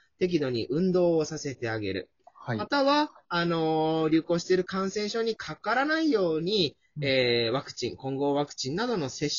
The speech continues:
Speaker 1: 種、予防接種をしてあげたりだとか、あとは、あの、毎日の口腔ケアといったところで歯磨きをしてあげたりだと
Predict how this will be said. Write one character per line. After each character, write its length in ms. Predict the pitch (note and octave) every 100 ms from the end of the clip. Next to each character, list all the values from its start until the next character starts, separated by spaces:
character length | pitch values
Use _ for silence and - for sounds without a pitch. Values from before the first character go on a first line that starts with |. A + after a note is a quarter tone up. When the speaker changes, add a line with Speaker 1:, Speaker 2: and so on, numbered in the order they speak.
| -
Speaker 1:
種、 120 | A2
予 140 | - B2
防 160 | B2+
接 200 | B2 C3+
種 140 | - A2+
を 60 |
し 120 | A2 -
て 80 |
あ 80 | G#2+
げ 120 | G#2+
た 120 | G#2+ A2+
り 100 | A2
だ 120 | G#2+
と 140 | G2
か、 280 | - A3 - _ _ _ _
あ 80 | D#4+
と 120 | -
は、 260 | C4+ B3 A#3 _ _ -
あ 120 | F3+
の、 180 | E3+ F3
毎 200 | F#3 F3
日 260 | D3 B2+
の 200 | A#2+ - _
口 200 | - C#3
腔 240 | B2+ C#3 B2+
ケ 140 | D3
ア 80 | B2+
と 80 | A#2+
い 40 |
っ 40 | A#2
た 140 | F3+
と 80 | A3+
こ 100 | C4
ろ 40 |
で 100 | G3
歯 200 | - C3+
磨 240 | F#3 C#4+ C#4
き 120 | F#3
を 100 | C#3+
し 140 | -
て 80 | C3
あ 80 | A#2
げ 100 | A2+
た 140 | A#2
り 80 | G#2+
だ 140 | G#2+
と 100 | G2+